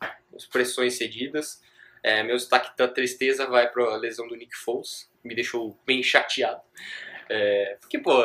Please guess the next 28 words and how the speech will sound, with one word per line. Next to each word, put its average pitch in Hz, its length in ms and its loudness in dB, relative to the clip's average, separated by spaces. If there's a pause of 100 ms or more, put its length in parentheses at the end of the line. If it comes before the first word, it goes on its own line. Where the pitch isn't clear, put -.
(340)
os 127 340 -4
caras 151 200 8
contratam 151 400 2
o - 20 -20
cara, 156 300 8
eu 143 40 2
já 143 120 0
tava 143 300 6
querendo 143 380 -4
ver, 147 180 0
o 165 40 6
ataque 147 300 4
até 147 140 -2
que - 100 -8
parecia 143 320 2
que - 80 -20
tava 135 380 4
engrenando. 139 680 -2 (440)
E 107 380 -4
aí, 101 460 0 (840)
aquele 127 220 -2
gordo 123 380 2
gostoso, 123 600 -2 (240)
gordelícia, 131 640 0
caiu 135 240 4
em 127 60 -8
cima 156 260 2
do, - 240 -4